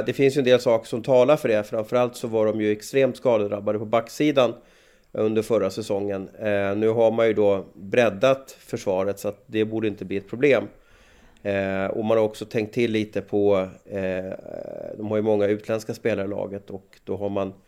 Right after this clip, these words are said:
satt lite krav på deras sommarträning, och det gör att man kanske är bättre förberedd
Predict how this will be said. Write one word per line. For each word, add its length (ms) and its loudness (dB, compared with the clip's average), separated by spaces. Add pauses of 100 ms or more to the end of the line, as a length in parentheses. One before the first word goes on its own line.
(280)
satt 260 -4
lite 180 -12
krav 360 6
på 140 -6
deras 260 -4
sommarträning, 760 2
och 80 -10
det 60 -2
gör 180 4
att 100 -4
man 100 -4
kanske 260 -6
är 40 -4
bättre 320 -4
förberedd 540 4